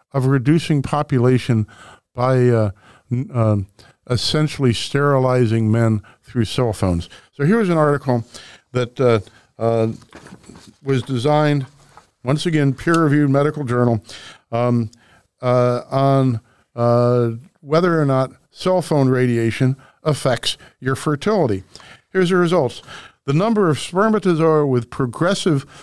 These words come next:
movements in the group influenced by electromagnetic radiation is statistically lower than the number of spermatozoa with progressive movement in the group under no effect of a mobile phone. Um,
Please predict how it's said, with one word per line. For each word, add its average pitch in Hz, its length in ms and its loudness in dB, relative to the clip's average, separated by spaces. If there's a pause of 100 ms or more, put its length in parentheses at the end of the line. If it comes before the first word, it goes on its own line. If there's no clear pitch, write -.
(140)
movements 165 520 0
in 143 60 2
the 120 100 2
group 143 280 -2
influenced 170 580 0
by 143 120 2
electromagnetic 139 880 0
radiation 120 640 2 (340)
is 139 200 -2
statistically 185 680 -2
lower 151 420 0 (300)
than 131 140 -2
the 139 80 2
number 160 340 2
of 143 80 0
spermatozoa 135 920 0 (300)
with 135 180 -4
progressive 135 600 -2
movement 131 380 0 (220)
in 127 80 0
the 127 80 2
group 127 340 -2 (360)
under 135 360 -2
no 147 380 0
effect 131 480 -4 (240)
of 123 100 -2
a 127 80 2
mobile 120 340 0
phone. 107 360 -2 (600)
Um, 117 280 -2